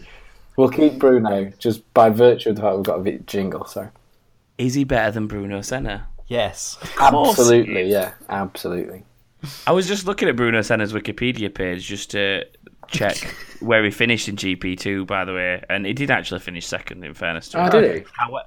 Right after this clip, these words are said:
Speaker 2: however, I've also noticed he's raced just about everything under the sun.
Speaker 1: Yeah.
Speaker 3: Yeah, he really
Speaker 2: Eh,
Speaker 3: has.
Speaker 1: Which makes him a great benchmark.
Speaker 2: <laughs> Yeah, this is why he's a good benchmark. Asian Formula Renault, Formula B M W, British Formula Three, Masters of Formula Three,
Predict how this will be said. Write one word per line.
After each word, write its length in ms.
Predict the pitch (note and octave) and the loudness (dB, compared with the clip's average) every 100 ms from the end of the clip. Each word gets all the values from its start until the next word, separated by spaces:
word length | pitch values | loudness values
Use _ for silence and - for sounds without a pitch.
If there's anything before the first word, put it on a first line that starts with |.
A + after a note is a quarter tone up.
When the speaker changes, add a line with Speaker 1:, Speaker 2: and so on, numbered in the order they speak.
| _ _ - | _ _ -4
Speaker 2:
however, 580 | C#3 E3+ E3 E2+ F2 - _ G#2+ | 2 4 4 2 -2 -4 _ 0
I've 120 | B2+ | 4
also 280 | D#3 C3+ F#2+ | 4 4 0
noticed 460 | F#2+ F#2 F2+ - | -2 -6 -8 -8
he's 260 | - C#3 C#3 | -4 -4 0
raced 360 | D#3+ B2 - | 2 2 0
just 220 | - A#2+ B2+ | -6 -4 -2
about 240 | A2 A2 A#2+ | -2 0 -2
everything 520 | A2 B2 A2+ A2+ A2 | -2 -4 -6 -4 -4
under 300 | G2 G2+ G2+ | -4 -4 -6
the 100 | F#2+ | -6
sun. 300 | - F#2 F#2 _ - | -6 -6 -10 _ -4
Speaker 1:
Yeah. 320 | A2 G2 - - - - _ _ _ - _ - - _ | 2 4 2 -4 -20 -20 _ _ _ -20 _ -20 -20 _
Speaker 3:
Yeah, 160 | - B2+ | -4 -2
he 120 | G#2+ | 0
really 300 | F#2+ A2 G2 | 0 0 0
Speaker 2:
Eh, 20 | |
Speaker 3:
has. 360 | F2 G#2+ E2+ - - | -2 -4 -4 -8 0
Speaker 1:
Which 320 | F3 F#3+ F#3 | 6 8 8
makes 240 | F#3+ F3 | 6 4
him 80 | E3+ | 0
a 40 | C3+ | 0
great 320 | D3 D3 - | 6 6 6
benchmark. 500 | E3+ C3 - F2 - _ _ _ _ _ - - - | 4 2 -6 -6 -8 _ _ _ _ _ -20 -18 -4
Speaker 2:
<laughs> 200 | C#3+ G3+ | 0 2
Yeah, 220 | D#3 - | 2 2
this 180 | - C#4 | 2 2
is 40 | A3+ | 2
why 160 | A#3+ A#3+ | 4 4
he's 140 | D4 | 2
a 40 | |
good 180 | - E3 | 0 -2
benchmark. 520 | D3+ E3 D3 A2+ G#2 - | 0 -2 0 0 -2 0
Asian 280 | F3 F3 F#3 | 0 2 0
Formula 340 | F3+ F3 E3+ | 0 0 2
Renault, 300 | C#3 A2+ G#2 | 4 4 2
Formula 320 | - D3 D3+ | 0 0 0
B 160 | D3+ D3 | 0 0
M 100 | C#3 | 0
W, 360 | C3+ A2+ G#2 G2+ | 0 0 -2 -2
British 300 | C#3+ B2+ C#3+ | -2 -2 0
Formula 300 | C#3 C#3 C3 | 0 0 -2
Three, 340 | B2+ A2 G#2 - | -2 -4 -4 -4
Masters 300 | D3 - A#2 | -4 -4 -8
of 100 | - | -6
Formula 320 | G#2 G2+ F#2+ | -6 -4 -6
Three, 300 | - G2 | -4 -6